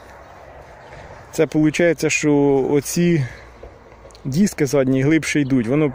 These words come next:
відчувається по трактору, що його затягує, наче в сторону, треба підрульовувати. Значить, нам треба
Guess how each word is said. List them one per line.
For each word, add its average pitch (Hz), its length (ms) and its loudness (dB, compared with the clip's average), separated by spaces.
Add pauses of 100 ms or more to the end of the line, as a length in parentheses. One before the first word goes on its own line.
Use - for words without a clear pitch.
відчувається 139 920 0
по 139 140 -2
трактору, 139 440 -2
що 131 140 -2
його 131 220 2 (220)
затягує, 131 540 0
наче 127 220 -2
в 123 60 -6
сторону, 151 340 0
треба 131 240 -2
підрульовувати. 127 640 0 (880)
Значить, 151 380 -2
нам 151 260 0
треба 139 500 -2